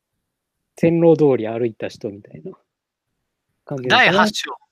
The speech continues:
Speaker 2: 長野正義はハサミを取り出すっていう
Speaker 1: <laughs>
Speaker 2: タイトルなんですけど。
Speaker 1: はい、はい。
Speaker 2: ハサミは、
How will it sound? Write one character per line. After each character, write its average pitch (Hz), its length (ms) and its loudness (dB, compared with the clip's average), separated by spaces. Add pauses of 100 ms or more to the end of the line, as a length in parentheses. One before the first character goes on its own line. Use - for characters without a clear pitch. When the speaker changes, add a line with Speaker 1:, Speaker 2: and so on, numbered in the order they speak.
(440)
Speaker 2:
長 202 340 2
野 156 120 -12
正 135 280 -6
義 131 220 -8
は 110 120 -12
ハ - 140 -6
サ 202 160 -2
ミ 180 140 -4
を 117 60 -8
取 123 240 -12
り - 0 -
出 117 120 -12
す - 120 -2
っ - 40 2 (140)
て - 80 -16
い - 80 -20
う - 800 0 (200)
Speaker 1:
<laughs> - 200 -20
Speaker 2:
タ 180 100 4
イ 160 60 0
ト 135 120 -12
ル 113 60 -20
な 110 80 -18
ん 123 40 -14
で - 120 -12
す - 80 -20
け - 100 -18
ど。 107 100 -20 (480)
Speaker 1:
は 147 220 0
い、 101 120 -6 (120)
は 107 160 -8
い。 104 100 -12 (1600)
Speaker 2:
ハ 196 160 -2
サ 302 160 2
ミ 226 120 -2
は、 143 420 2